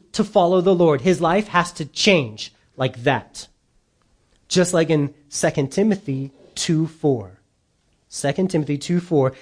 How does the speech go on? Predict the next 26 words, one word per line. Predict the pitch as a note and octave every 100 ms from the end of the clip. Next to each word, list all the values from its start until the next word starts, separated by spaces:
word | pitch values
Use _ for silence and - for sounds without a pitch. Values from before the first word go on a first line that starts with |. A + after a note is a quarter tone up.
| - _
he | - C4
said, | - D3+ B2+
"No | E3 F#3
one | A#3 G#3
engaged | G3 D#3+ F3 F3 F3+ F#3+ D3
in | E3+
warfare | D3 F#3 A#3 A3+ D#3 E3+ - -
entangles | G#3 G#3 - A3 B3+ A#3+ F#3
himself | G3 - G3+ F3 F3
with | F3+
the | E3+
affairs | E3 E3 F3+ F#3 G3+
of | F#3+ D#3+
this | F#3 F#3
life, | F3 E3+ A3+ G3+ B3 - - -
that | - F#3+
he | - A3
may | G#3+
please | A3 B3+ D4 E4+ -
him | G#3
who | F#3 G#3
enlisted | G3+ G#3+ - A3+
him | G#3+
as | G3
a | G3
soldier." | G3+ B3 D#4+ C4 F#3 A2+